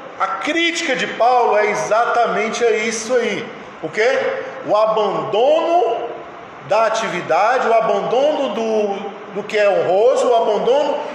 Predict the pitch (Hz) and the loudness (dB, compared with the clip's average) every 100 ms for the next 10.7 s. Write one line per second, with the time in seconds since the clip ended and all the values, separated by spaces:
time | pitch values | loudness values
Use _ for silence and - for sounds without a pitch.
0 | - 202 - 208 - 170 185 220 240 311 | -8 -8 0 2 2 2 4 4 2 0
1 | - - - - - - - - - - | -2 -4 -6 -10 -14 -16 -18 -18 -18 -18
2 | - - - 269 262 269 262 262 254 247 | -18 -12 0 4 4 4 6 6 6 6
3 | 240 220 196 165 - - 220 269 262 214 | 4 4 2 0 -2 -6 -6 -4 -2 0
4 | 247 311 - - 233 233 208 202 220 214 | 0 0 -2 0 0 2 2 2 2 0
5 | 196 170 180 160 220 262 285 254 - - | -2 -4 -4 -4 0 0 0 -4 -8 -12
6 | - - - 220 240 233 233 233 233 226 | -16 -12 0 2 4 4 2 4 2 2
7 | 226 - - 170 180 233 208 233 196 - | -4 -8 -6 -4 -2 -2 0 0 0 0
8 | 269 294 285 226 - - 247 285 320 - | 2 2 2 -2 -4 -4 -2 -2 -6 -10
9 | - - - - - - - - - - | -12 -16 -18 -18 -18 -18 -18 -18 -18 -14
10 | 202 208 - 214 175 165 165 | -8 -6 -6 -2 2 2 0